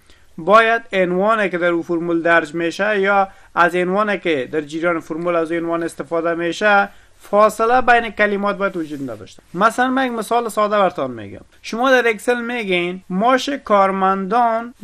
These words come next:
جمع اضافه کاری کارمندان مساوی می‌شه به مجموع ماشه. در اینجا ببینین، ما دو کلمه را استفاده کردیم، یکی ماش، یکی کارمندان، و گفتیم اضافه کاری کارمندان.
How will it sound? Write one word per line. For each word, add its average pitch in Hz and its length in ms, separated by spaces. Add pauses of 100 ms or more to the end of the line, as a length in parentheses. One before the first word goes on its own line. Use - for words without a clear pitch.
(140)
جمع 175 580 (560)
اضافه 190 500
کاری 202 440
کارمندان 202 960 (240)
مساوی 185 480
می‌شه 196 240
به 202 100
مجموع 139 440
ماشه. 110 400
در 190 120
اینجا 240 200
ببینین، 214 480 (200)
ما 240 180
دو 226 160
کلمه 202 380
را 170 80
استفاده 156 420
کردیم، 110 320 (460)
یکی 214 280
ماش، 226 480 (180)
یکی 214 260
کارمندان، 156 760 (220)
و 190 140
گفتیم 214 520 (100)
اضافه 190 440
کاری 214 360
کارمندان. 160 720